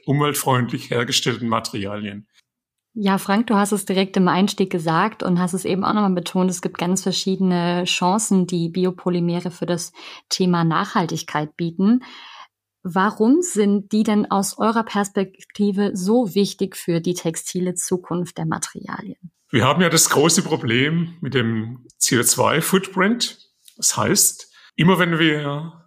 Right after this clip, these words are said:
Speaker 1: petrochemisch basierte Produkte entwickeln, haben wir hier Probleme. Und wenn wir uns an den natürlich gewachsenen Polymeren bedienen, haben wir einfach einen positiven Effekt auf die Umwelt, auf die Nachhaltigkeit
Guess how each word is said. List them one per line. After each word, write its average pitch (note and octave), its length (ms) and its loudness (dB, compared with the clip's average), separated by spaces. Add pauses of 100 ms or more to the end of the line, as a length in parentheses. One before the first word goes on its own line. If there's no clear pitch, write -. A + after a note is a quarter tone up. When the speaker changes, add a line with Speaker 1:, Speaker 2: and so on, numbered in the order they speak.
(120)
Speaker 1:
petrochemisch E3+ 1080 2
basierte D#3 560 2
Produkte D3+ 520 0
entwickeln, D3 680 -2
haben B2+ 220 0
wir C3 80 0
hier C#3 180 0
Probleme. C#3+ 720 -2 (260)
Und C3 240 2
wenn D#3 160 2
wir D3+ 160 4
uns C3 500 2
an A#2+ 300 2
den A#2 400 0
natürlich E3 800 2
gewachsenen D3 640 2
Polymeren F3+ 720 2
bedienen, D3+ 840 0 (340)
haben B2+ 300 0
wir G#2+ 100 4
einfach C3+ 340 -2
einen A#2+ 280 -2
positiven D#3 720 0
Effekt - 720 -6
auf B2 240 2
die - 140 0
Umwelt, G#3+ 640 2
auf - 200 -2
die C3+ 120 2
Nachhaltigkeit C#3 1080 -2